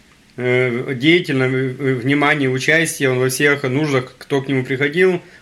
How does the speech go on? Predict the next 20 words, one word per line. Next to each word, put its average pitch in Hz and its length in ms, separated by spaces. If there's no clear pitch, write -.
он 139 400
участвовал, 143 520
никого, 151 600
э, 123 340
с-, - 120
не 127 360
отпускал, 147 640
либо 131 280
он 120 300
помогал 127 460
материально, 151 600
либо 139 260
морально. 135 720
И 127 320
таких 147 380
людей 131 300
множество, 147 440
которые 123 380
с 110 40
благодарностью, 127 920